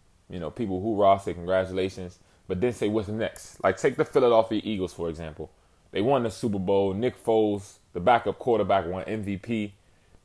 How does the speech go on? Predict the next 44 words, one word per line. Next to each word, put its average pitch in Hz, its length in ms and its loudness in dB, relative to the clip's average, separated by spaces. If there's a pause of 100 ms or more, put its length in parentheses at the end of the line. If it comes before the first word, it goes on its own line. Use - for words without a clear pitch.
(160)
And 113 160 -10
then 131 440 -6 (240)
the 110 100 -8
next 139 280 -6
day, 143 200 2
people 135 240 -6
started 120 300 -2
asking, 120 280 -2
"What's 113 200 -2
next? 117 320 -8
Is 92 120 -8
it 90 240 -8
Foles 117 440 2
or 101 180 -2
is 95 100 -8
it 85 120 -8
Wentz?" - 460 -16 (200)
Right? 113 180 -10 (120)
So - 100 -14
people 156 180 -6
ask, 151 220 -2
"What's 123 200 -2
next?" - 440 -8
immediately 110 480 0
after 101 240 -2
one 98 120 -4
of 98 40 -6
your 92 80 -6
major 90 260 -4
accomplishments. 95 560 -8 (300)
If - 60 -6
you 160 60 0
get 147 160 6
a 147 60 4
new 143 160 -2
job, 135 400 2 (520)
people 151 200 0
say 127 140 -2
congratulations, 107 640 0
and 113 100 -6
they 110 60 -2
ask 117 260 -2
you, 101 60 -8
like, 85 160 -4